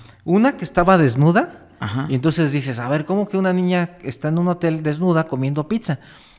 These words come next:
Speaker 1: Eso para mucha gente puede decir, "Ay, ¿qué tiene de malo, no?". Pues,
Speaker 2: No, es
Speaker 1: ah,
Speaker 2: bastante raro.
Speaker 1: exactamente, está muy raro.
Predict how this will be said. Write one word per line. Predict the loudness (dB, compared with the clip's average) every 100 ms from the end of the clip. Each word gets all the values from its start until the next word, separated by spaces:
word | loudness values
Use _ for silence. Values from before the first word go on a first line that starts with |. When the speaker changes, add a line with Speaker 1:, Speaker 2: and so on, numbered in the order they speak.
| -10
Speaker 1:
Eso | 0 2 4 2 2 0
para | 2 2
mucha | 0 -2 -2
gente | 0 0
puede | 2 2
decir, | 2
"Ay, | -2 0 0
¿qué | 0
tiene | -2 -2
de | -2
malo, | -2 -2 0
no?". | 0 -2 -6 -20 -20 -20 _ _ 0
Pues, | 2 4
Speaker 2:
No, | 6 4
es | 4
Speaker 1:
ah, | 2
Speaker 2:
bastante | 2 2 2
raro. | 4
Speaker 1:
exactamente, | 6 6 6 6 6 4
está | 4 2
muy | 2 2
raro. | 4 4 2